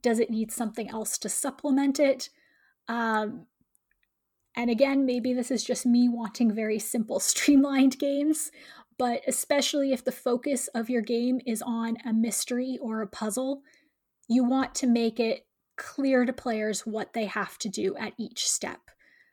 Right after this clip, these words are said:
So there are lots of resources out there for puzzle design. I would say go after them, you know, start reading. Um, if you want to design difficult puzzles, go look at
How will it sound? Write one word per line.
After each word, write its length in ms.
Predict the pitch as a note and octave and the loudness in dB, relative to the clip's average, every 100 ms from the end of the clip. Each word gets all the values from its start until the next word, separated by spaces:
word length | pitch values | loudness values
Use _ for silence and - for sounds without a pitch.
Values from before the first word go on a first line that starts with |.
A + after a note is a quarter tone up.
| _ - | _ -10
So 720 | - - A3 A3 G#3+ G#3+ - _ - | -4 -2 0 0 -2 -2 -6 _ -4
there 200 | C4 C4 | -2 0
are 80 | |
lots 300 | B3+ B3+ C#4 | -2 -2 0
of 140 | D4+ G#3+ | -2 0
resources 720 | A3 A3 B3+ B3+ B3+ C4 B3+ A3 | 0 0 0 0 0 0 -2 -4
out 200 | G#3+ A3 | -4 -4
there 240 | B3 B3+ | -4 -4
for 240 | - G#3+ - _ _ - | -6 -8 -8 _ _ -8
puzzle 340 | - A#3 A#3 | -4 0 0
design. 580 | A3+ A3 G#3 G#3+ C4+ E4 - _ _ _ _ _ - | 0 -2 -2 -2 -4 -6 -10 _ _ _ _ _ -6
I 180 | A3 C4 | -4 -2
would 160 | C#4 | -2
say 420 | - C#4 C#4 - - | 0 4 2 0 -8
go 240 | - B3+ C#4 | -4 0 2
after 380 | A3 B3+ - A3 | 2 -2 -2 -4
them, 260 | G#3 - - _ _ | -6 -14 -18 _ _
you 160 | - A#3 | -6 -2
know, 220 | A3 A#3+ | 0 0
start 400 | A#3+ - C4 B3+ | -2 0 0 0
reading. 520 | B3 B3+ A#3 G#3 A#3 - - | -4 -2 -2 -2 -8 -8 -6
Um, 360 | A#3 A3+ A3 - | -4 -4 -4 -8
if 140 | - | -4
you 140 | B3+ C#4+ | 0 2
want 200 | C4+ B3 | 4 4
to 60 | |
design 480 | A3 A#3 G#3+ B3+ A3 | 2 -2 -2 -2 -2
difficult 500 | G3 A3+ C#4+ D4 - | -2 0 0 0 -2
puzzles, 600 | - D4+ E4 F4+ F4+ - - _ _ _ _ _ _ _ | -2 0 2 0 0 -6 -12 _ _ _ _ _ _ _
go 440 | B3 B3+ C4+ C#4 - | 4 6 6 4 0
look 320 | A3+ C4 B3+ | -2 -2 2
at 160 | C#4 | 0